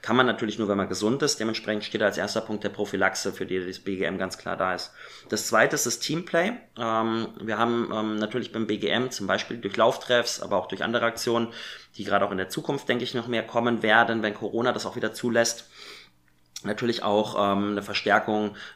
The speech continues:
des Miteinanders, sich kennenlernen und das fördert natürlich dann das Teamplay. Ähm, und der dritte Punkt ist, äh, das Wohlfühlen, ja. Also wenn ich im Prinzip, ähm, auch sage jetzt, ähm, nehmen wir mal den gesundheitlichen Aspekt von,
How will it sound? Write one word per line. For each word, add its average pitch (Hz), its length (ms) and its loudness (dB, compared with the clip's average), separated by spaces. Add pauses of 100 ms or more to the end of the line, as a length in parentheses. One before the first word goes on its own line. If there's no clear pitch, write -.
des 104 140 -2
Miteinanders, 101 720 4
sich - 160 -6
kennenlernen 110 760 2
und 98 320 -4
das 101 120 -2
fördert 110 340 0
natürlich 107 340 -4
dann 98 140 -4
das 92 160 -6
Teamplay. 113 480 -4 (640)
Ähm, 110 600 8
und 120 260 2
der 117 60 2
dritte - 200 2
Punkt 151 300 0
ist, 135 200 2
äh, 127 140 2
das 127 220 0
Wohlfühlen, 95 460 4
ja. 98 140 2
Also 104 380 0
wenn 107 120 -2
ich 117 80 -4
im 123 80 -2
Prinzip, 117 520 -2
ähm, 104 300 0
auch - 340 -4
sage 110 280 2
jetzt, - 280 -4
ähm, 95 500 -4
nehmen 110 180 -2
wir - 20 -2
mal 104 120 2
den 101 120 -2
gesundheitlichen 135 480 -4
Aspekt 123 400 -2
von, 101 360 -2